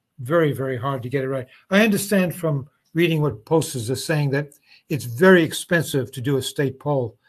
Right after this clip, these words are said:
and to do it properly, um, it's even for local, like a pollster in Wisconsin, it's even hard for them to do it. So, uh, the aggregate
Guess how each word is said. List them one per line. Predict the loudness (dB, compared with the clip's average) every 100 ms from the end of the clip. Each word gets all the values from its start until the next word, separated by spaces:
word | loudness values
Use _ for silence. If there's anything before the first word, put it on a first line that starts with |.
| _ _ -10
and | -6 -4 -4 -8 _ _ _ _ _
to | -6
do | 2 4
it | 4 2
properly, | 2 4 2 -2 -2 -8 _ _ _ -10
um, | -6 -4 -4 -6 -8
it's | -8 -8 -10 _ _ _ -2
even | 0 2 0
for | 0
local, | 2 4 2 0 -2 -4 _ _ -10
like | -4 -4 -6
a |
pollster | -4 -4 -4 -6 -8 -8 _ _ -8
in | -4
Wisconsin, | -4 -6 -10 _ _ _ _ _ _ _ _ _ -6 -4 -4 -6 -10 _ _ _ _
it's | -6 -4 -2
even | 0 0
hard | 0 0 -2
for | -4
them | -2 -2
to | -2
do | 2 2
it. | 2 -6 _ _ _
So, | -18 -4 0 2 2
uh, | -2 -6
the | -2 4
aggregate | 4 4 0 -2 -2 -12